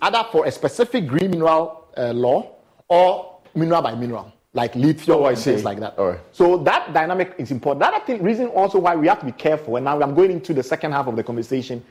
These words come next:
Speaker 1: which is around, uh, which everybody forgets. It's not only that we are giving a lease to this company to come and mine lithium and give us a share. What is important to recognize that we are also investing in the company.
Speaker 2: Ghana?
Speaker 1: Yes.
Speaker 2: Through
Speaker 1: Yes.
Speaker 2: the M I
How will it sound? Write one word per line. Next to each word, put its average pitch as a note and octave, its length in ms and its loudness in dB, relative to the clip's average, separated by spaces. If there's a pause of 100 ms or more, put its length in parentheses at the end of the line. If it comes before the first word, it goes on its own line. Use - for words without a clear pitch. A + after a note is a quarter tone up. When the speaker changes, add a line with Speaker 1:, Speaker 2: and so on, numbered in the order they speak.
(280)
Speaker 1:
which F3+ 140 2
is E3+ 60 0
around, D3 500 0 (440)
uh, E3+ 140 0
which F#3+ 240 2
everybody E3+ 320 4
forgets. A2+ 400 -4
It's D3+ 120 -4
not - 200 2
only F#3+ 200 4
that C#3+ 320 0 (240)
we D3 60 4
are C3+ 60 4
giving F3+ 200 -4
a D3 60 6
lease D#3+ 240 -2
to C#3 100 -6
this D3+ 140 0
company C3+ 400 -4
to - 80 -10
come D3+ 100 -2
and B2+ 160 -2
mine D3 260 0
lithium C#3 220 -2
and A#2 140 -4
give D3+ 100 0
us C#3 100 2
a A2+ 60 -4
share. C3 300 -4 (640)
What B3 100 2
is - 160 0
important F#3+ 560 0
to D3+ 60 -4
recognize C#3 480 0
that B2 120 0
we C3+ 60 2
are D3 80 6
also F3+ 160 0
investing D#3 720 -2
in D#3+ 160 0
the A#2+ 80 -4
company. A2+ 460 -8 (680)
Speaker 2:
Ghana? C#3 540 2
Speaker 1:
Yes. - 420 0 (140)
Speaker 2:
Through D#3+ 640 6
Speaker 1:
Yes. B2+ 100 -2
Speaker 2:
the B2+ 560 2
M D3+ 280 2
I C3+ 140 0